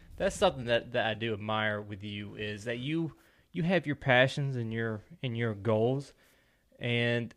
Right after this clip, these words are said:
it, fr-, you know, a, a, a lot of times it doesn't work out your way, but you are one of the best people that I have seen that can roll with the punches. You can take a hit, like, you know, say YouTube. I know that YouTube kinda got you down for a minute.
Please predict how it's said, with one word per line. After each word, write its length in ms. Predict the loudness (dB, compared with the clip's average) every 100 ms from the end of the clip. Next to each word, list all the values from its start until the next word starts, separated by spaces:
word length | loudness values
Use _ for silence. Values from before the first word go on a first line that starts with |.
| -6
it, 380 | 0 0 0 _ _ _ -20
fr-, 200 | -14 -14 -10
you 100 | -8 -4
know, 460 | 0 0 0 -2 -2
a, 40 |
a, 140 | -2 0
a 80 |
lot 160 | 0 0
of 60 | 0
times 460 | -2 -2 -6 -12 _ _
it 100 | -8 -6
doesn't 240 | -6 -4
work 180 | -4 0
out 160 | 0
your 160 | 2 2
way, 320 | 6 4 4 -6
but 300 | -8 -2 -2
you 500 | -2 -4 -2 -2 -2 -2
are 140 | -2
one 180 | -2 -4
of 80 | -4
the 60 |
best 340 | 0 2 2 -2
people 500 | -6 -4 -6 -6 -8 _ _ _ _ -6
that 100 | -2
I 120 | 0
have 140 | 0 -2
seen 500 | -4 -2 -2 -6 -10 -8
that 160 | -8
can 300 | -6 -12 -12 -16 _ _ 0
roll 260 | 4 4
with 100 | 2
the 60 | -4
punches. 420 | -6 -6 -12 -20 _ _ _ _ _ _ _ _ _ _ -10
You 100 | -8
can 120 | 4
take 200 | 8 8
a 80 | 10
hit, 340 | 10 8 4 _ _ _ _ _ _ _ _ _ -10
like, 460 | -4 -2 -2 -4 -20 -10
you 120 | -6
know, 140 | -4 -4
say 220 | 4 4
YouTube. 540 | 4 0 2 2 4
I 80 | 2
know 140 | 0 -2
that 120 | -2
YouTube 680 | -4 -2 0 0 -4 -12
kinda 220 | -4 -2 0
got 220 | -2 0
you 60 |
down 260 | 0 0 0
for 160 | 0 0
a 60 |
minute. 340 | 2 -2 -4